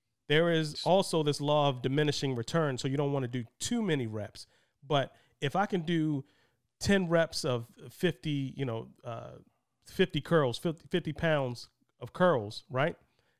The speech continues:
Speaker 1: And I can do ten reps, and then eventually I can do twelve or fifteen,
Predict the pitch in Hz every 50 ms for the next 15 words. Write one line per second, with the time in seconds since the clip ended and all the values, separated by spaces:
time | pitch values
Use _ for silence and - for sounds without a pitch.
0 | _ _ - 143 139 135 131 135 143 - 151 143 143 139 - - - 190 170 143
1 | 135 165 165 139 - - - - - _ _ _ _ _ - 135 135 131 131 127
2 | 165 185 180 - 165 143 139 135 131 - 131 127 127 120 - 160 185 202 185 139
3 | 107 98 98 - - - 120 117 110 104 101 - 156 143 - - - 202 208 185
4 | 147 123 117